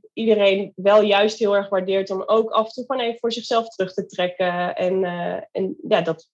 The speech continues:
ik weet niet of dat dan per se introverte, eh, ondernemers zijn. Eh, want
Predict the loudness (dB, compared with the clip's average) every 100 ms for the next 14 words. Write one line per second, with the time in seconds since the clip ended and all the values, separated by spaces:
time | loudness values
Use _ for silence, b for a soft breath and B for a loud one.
0 | _ -4 -2 -2 -4 -6 -8 -6 -4 -4
1 | -2 -4 -4 -6 0 0 2 2 2 0
2 | -4 _ _ -6 -2 -2 0 0 0 0
3 | 0 -2 -4 -2 -2 -2 -6 b b b
4 | b _ -4 -2 -2 -2 2 0 -2 _